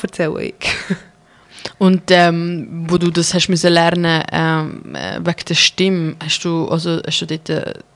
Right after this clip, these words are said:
Speaker 2: gross deine Stimme verändert?
Speaker 1: Ich glaube es nicht.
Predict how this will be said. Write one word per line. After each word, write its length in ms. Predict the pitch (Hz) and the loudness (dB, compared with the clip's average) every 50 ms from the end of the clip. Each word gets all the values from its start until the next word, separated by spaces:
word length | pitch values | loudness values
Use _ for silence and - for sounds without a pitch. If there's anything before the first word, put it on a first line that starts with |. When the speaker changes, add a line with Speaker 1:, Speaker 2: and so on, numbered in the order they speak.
| _ _ _ _ | _ _ _ _
Speaker 2:
gross 300 | - - 165 170 202 - - | -6 -2 0 0 0 0 0
deine 180 | 254 262 269 | 0 0 2
Stimme 420 | 269 - - - 262 262 262 262 262 | 2 0 0 0 0 0 0 0 -2
verändert? 720 | - - - - - - - - - - - - - - - _ _ _ _ _ _ _ _ _ - - - - _ _ _ | -4 -4 -2 -2 -2 -2 -4 -8 -8 -10 -10 -10 -12 -16 -20 _ _ _ _ _ _ _ _ _ -20 -20 -20 -20 _ _ _
Speaker 1:
Ich 180 | 208 190 190 | -6 -4 -2
glaube 300 | - 190 180 175 170 - | 0 0 0 0 0 -4
es 100 | 175 - | -6 -4
nicht. 420 | 175 170 165 175 170 - - - | -4 -4 -4 -4 -6 -8 -12 -18